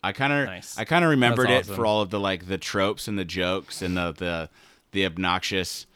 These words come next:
Speaker 1: you know, like, exploding eyeballs and the, the three boobed lady and,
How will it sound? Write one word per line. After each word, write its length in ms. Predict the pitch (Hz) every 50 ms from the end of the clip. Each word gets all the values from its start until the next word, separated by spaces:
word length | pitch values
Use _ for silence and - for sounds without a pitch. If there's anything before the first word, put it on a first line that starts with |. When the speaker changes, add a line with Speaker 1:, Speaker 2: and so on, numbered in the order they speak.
| _ _ _ - - _ _ -
Speaker 1:
you 140 | 92 95 95
know, 180 | 92 87 87 85
like, 200 | 87 87 85 -
exploding 560 | 95 90 - - - 98 98 95 92 90 85
eyeballs 640 | 80 85 87 87 87 90 87 90 90 90 90 85 90
and 200 | 87 85 90 82
the, 320 | 82 82 80 80 80 76
the 140 | - 82 80
three 260 | - - - 101 95
boobed 340 | 92 85 92 95 92 87 82
lady 600 | 95 92 90 90 90 90 87 90 90 90 87 85 -
and, 520 | - 82 82 80 78 78 76 76 76 -